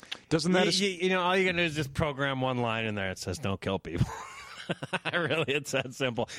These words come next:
Speaker 2: It's natural language programming anyway. You know what I mean? So you go, "Don't kill people."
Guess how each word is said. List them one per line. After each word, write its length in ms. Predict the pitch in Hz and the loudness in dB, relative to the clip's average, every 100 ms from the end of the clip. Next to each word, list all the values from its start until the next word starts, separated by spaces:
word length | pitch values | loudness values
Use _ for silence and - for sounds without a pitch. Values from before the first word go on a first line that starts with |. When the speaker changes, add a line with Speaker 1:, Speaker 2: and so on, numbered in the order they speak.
| - | -2
Speaker 2:
It's 220 | 165 - | -2 2
natural 380 | 185 208 190 165 | 2 2 2 4
language 440 | 160 175 151 120 | 4 4 2 2
programming 500 | 147 147 139 127 117 | 0 0 0 0 0
anyway. 400 | 120 135 95 85 - - - - | 2 2 0 -4 -8 -18 -14 -2
You 80 | 120 | 0
know 60 | 131 | 2
what 80 | |
I 20 | 123 | 2
mean? 180 | 139 | 0
So 160 | 143 120 | 0 2
you 100 | 117 | 2
go, 180 | 110 110 - - _ - | 2 0 -4 -14 _ 0
"Don't 280 | 127 139 - | 2 2 -2
kill 300 | - 143 143 | -2 0 0
people." 560 | 139 127 113 117 107 101 | 2 2 2 2 0 0